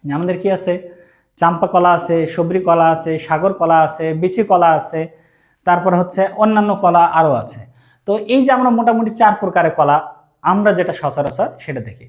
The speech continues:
তো আমরা এখন সব সময় জানি যে আমাদের কি আগে সাগর কলা একটু দাম কম, দাম একটু বেশি কি চাম্পা কলার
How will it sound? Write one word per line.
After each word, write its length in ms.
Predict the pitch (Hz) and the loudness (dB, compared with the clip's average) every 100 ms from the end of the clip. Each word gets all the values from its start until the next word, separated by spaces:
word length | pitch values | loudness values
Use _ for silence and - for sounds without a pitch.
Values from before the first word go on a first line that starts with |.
| _ | _
তো 60 | 247 | -4
আমরা 320 | 220 214 233 | 0 2 2
এখন 300 | 233 233 240 - | 2 0 -2 -6
সব 220 | - 214 | -4 -4
সময় 300 | 220 220 220 | -2 -4 -2
জানি 280 | 202 196 196 - - _ _ _ _ _ _ _ _ - | 2 0 0 -10 -20 _ _ _ _ _ _ _ _ -6
যে 480 | 156 190 185 185 - | 0 0 0 -2 -2
আমাদের 360 | 180 196 202 | 0 2 0
কি 180 | 190 190 185 - - _ _ _ _ _ _ _ _ _ _ _ _ _ _ _ _ _ _ _ _ | 0 0 0 -4 -12 _ _ _ _ _ _ _ _ _ _ _ _ _ _ _ _ _ _ _ _
আগে 440 | 160 185 190 170 - | -2 0 -2 -4 -14
সাগর 400 | - - 202 214 | -10 -2 2 2
কলা 380 | 214 208 208 - - - _ _ _ _ _ _ | 4 4 4 2 -8 -20 _ _ _ _ _ _
একটু 200 | 185 190 | -4 0
দাম 240 | 175 185 185 | 2 0 2
কম, 220 | 180 180 | 0 0
দাম 200 | 180 185 | 0 0
একটু 220 | 208 - 196 | 0 -4 -4
বেশি 240 | 190 190 | -4 -4
কি 180 | 175 165 | -6 -2
চাম্পা 300 | 196 190 196 | -2 0 0
কলার 340 | 185 175 170 | 2 2 2